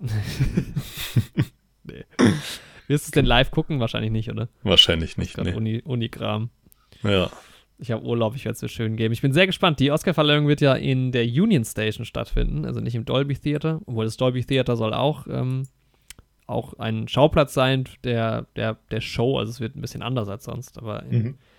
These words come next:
Speaker 1: in einem alten, sehr bekannten, aus vielen Filmen bekannten Bahnhof, äh, der Union Station, äh, findet diese Oscar-Verleihung statt. Also es wird sehr, sehr interessant, glaub ich.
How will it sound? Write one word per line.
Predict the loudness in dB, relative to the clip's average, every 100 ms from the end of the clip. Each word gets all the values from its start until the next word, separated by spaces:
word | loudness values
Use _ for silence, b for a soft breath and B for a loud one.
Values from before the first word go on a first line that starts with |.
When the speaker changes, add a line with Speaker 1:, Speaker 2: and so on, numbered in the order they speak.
| b b
Speaker 1:
in | -14
einem | -8 -6 -6 -10 b b b 2
alten, | 4 4 2
sehr | 4 4
bekannten, | 4 0 0 0 -2
aus | -2
vielen | 0 0
Filmen | 2 0
bekannten | 0 0 -2 -2
Bahnhof, | -2 2 2 2 -2 -6
äh, | -4 -2
der | 0
Union | 0 -2 -4
Station, | -2 -4 -2 -6 -4
äh, | -4 -4
findet | -4 -6 -6 -10 -14
diese | -10 -8
Oscar-Verleihung | -8 -6 -6 -4 -4 -6
statt. | -6 -6
Also | -6 -6
es |
wird | -6 -2
sehr, | -2
sehr | -2
interessant, | -4 -8 -10 -8
glaub | -8
ich. | -10